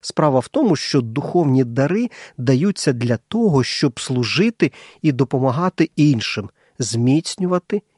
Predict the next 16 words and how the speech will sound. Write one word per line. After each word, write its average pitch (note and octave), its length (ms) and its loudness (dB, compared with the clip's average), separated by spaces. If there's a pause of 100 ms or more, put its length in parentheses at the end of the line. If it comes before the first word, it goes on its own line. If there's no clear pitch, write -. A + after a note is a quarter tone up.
інших B2 600 -2
у C#3+ 100 -2
вірі. A2 300 -4 (580)
Але D#3 360 2
ми F3 400 0 (220)
про C#3+ 180 -4
це - 300 -6 (100)
часто - 420 -6
забуваємо, G#2 920 -6 (300)
вихваляючись C3+ 1080 2
один A#2 420 -2 (300)
перед A2 260 -2
одним. G2+ 320 -8 (300)
Чи - 140 -4
не A#2 180 -2
так? - 360 -4